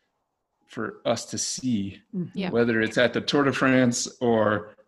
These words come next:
Speaker 1: Cyclocross Worlds or a mountain bike World Cup. You're gonna see s-,
Speaker 3: For
Speaker 1: our
Speaker 3: sure.
Speaker 1: products there, <laughs>
Speaker 3: Yeah.
Speaker 1: you know? So, so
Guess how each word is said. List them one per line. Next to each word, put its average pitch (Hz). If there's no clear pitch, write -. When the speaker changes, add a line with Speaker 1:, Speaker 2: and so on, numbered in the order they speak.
Speaker 1:
Cyclocross 131
Worlds 120
or 107
a 104
mountain 123
bike 113
World 110
Cup. 113
You're 117
gonna 127
see 113
s-, -
Speaker 3:
For 98
Speaker 1:
our 98
Speaker 3:
sure. 98
Speaker 1:
products 95
there, 92
<laughs> -
Speaker 3:
Yeah. -
Speaker 1:
you -
know? 226
So, -
so 143